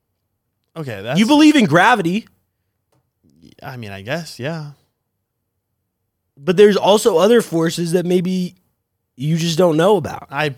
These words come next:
Speaker 1: I maybe my perception. I don't
Speaker 2: Exactly,
Speaker 1: I
Speaker 2: just
Speaker 1: don't
Speaker 2: because
Speaker 1: see
Speaker 2: you
Speaker 1: it.
Speaker 2: haven't observed it.
Speaker 1: No, no, I, I'm not denying that, but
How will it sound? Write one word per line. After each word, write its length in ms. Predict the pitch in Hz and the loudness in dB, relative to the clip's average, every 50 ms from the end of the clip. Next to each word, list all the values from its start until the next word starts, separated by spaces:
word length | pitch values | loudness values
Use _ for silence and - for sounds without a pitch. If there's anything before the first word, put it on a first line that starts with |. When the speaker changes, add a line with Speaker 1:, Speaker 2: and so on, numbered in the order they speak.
| 160 | -8
Speaker 1:
I 140 | - 139 147 | -8 -8 -8
maybe 340 | 139 139 135 127 135 135 123 110 | -8 -8 -8 -8 -8 -10 -12 -12
my 160 | 120 131 127 120 | -10 -10 -10 -10
perception. 580 | 120 - 127 - 170 180 - - 131 104 98 - _ _ _ | -10 -12 -8 -4 -4 -4 -4 -8 -14 -18 -18 -20 _ _ _
I 100 | - 123 | -10 -8
don't 100 | 127 127 | -6 -4
Speaker 2:
Exactly, 420 | 123 - 175 180 196 - - 175 170 | 0 2 2 2 2 2 2 0 2
Speaker 1:
I 80 | 143 | 2
Speaker 2:
just 100 | 139 - | 2 0
Speaker 1:
don't 100 | - - | 0 0
Speaker 2:
because 180 | 190 196 214 175 | 2 2 2 4
Speaker 1:
see 80 | 180 202 | 6 6
Speaker 2:
you 40 | 208 | 6
Speaker 1:
it. 40 | 208 | 6
Speaker 2:
haven't 220 | 214 208 202 196 190 | 6 4 2 2 0
observed 420 | 170 156 143 196 233 269 214 180 | 2 2 2 2 2 0 -2 -4
it. 140 | 139 85 - - - - - - - _ | -6 -8 -10 -16 -20 -20 -20 -20 -12 _
Speaker 1:
No, 60 | - 392 | -2 2
no, 80 | 392 311 | 2 2
I, 260 | 254 - - 202 190 - | 2 2 -2 -4 -4 -4
I'm 140 | 214 233 262 | -6 -6 -4
not 200 | 302 320 285 - | -4 -6 -4 -4
denying 420 | 247 226 226 214 202 190 170 160 | -2 0 2 2 2 0 -2 -2
that, 340 | 170 196 226 208 185 160 151 | -2 -2 -2 -2 -4 -4 -4
but 220 | 151 165 160 - | -4 -4 -4 -4